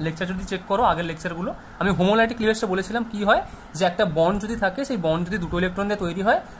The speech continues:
তাহলে বন্ডটা হোমোলাইটিক cleavage মানে সমানভাবে বিভাজিত হয়ে যায়, মানে যদি এটা ভাঙে মাঝখান থেকে এ পাবে একটা electron, এ পাবে আরেকটা electron। আর হোমোলাইটিক ক্লিভেজের ফলে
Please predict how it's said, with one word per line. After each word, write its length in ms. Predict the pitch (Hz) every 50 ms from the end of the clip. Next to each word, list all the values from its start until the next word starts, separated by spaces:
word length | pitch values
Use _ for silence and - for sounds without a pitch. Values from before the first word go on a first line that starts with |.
| - -
তাহলে 200 | - 160 170 190 196 151 143
বন্ডটা 340 | 151 147 160 165 175 - 247 - - - - - - - -
হোমোলাইটিক 440 | - 170 196 240 254 262 254 - 269 -
cleavage 220 | 262 254 262 254 247 247
মানে 120 | 254 269 349 - - - - - - - - -
সমানভাবে 600 | - 208 226 254 277 302 302 269 277 269 262 277 240 196
বিভাজিত 300 | 175 170 156 139 139 - 139 127
হয়ে 140 | 117 107 98
যায়, 140 | - - - - - - - - - - - 143
মানে 140 | 151 180 208 185 185
যদি 120 | 180 180 214 226
এটা 100 | 226 254 180 151
ভাঙে 220 | 156 175 196 240 240
মাঝখান 340 | 214 180 - - - 147 120 117 110
থেকে 200 | 120 - - 165 196 - - 151
এ 20 | 151 143
পাবে 180 | 175 165 165 175 151 131
একটা 180 | - - - 170 180
electron, 360 | 208 208 - - - 285 359 415 427 - - - - - - -
এ 20 | - 139
পাবে 180 | 151 135 135 233 330 -
আরেকটা 240 | 139 139 - - 135 127
electron। 340 | - - - - - - - - - - - - - - - - - - - - - - - - - -
আর 80 | 160 151 131
হোমোলাইটিক 400 | 151 170 196 214 226 226 247 240
ক্লিভেজের 260 | - 214 226 220 240 233
ফলে 100 | 247 247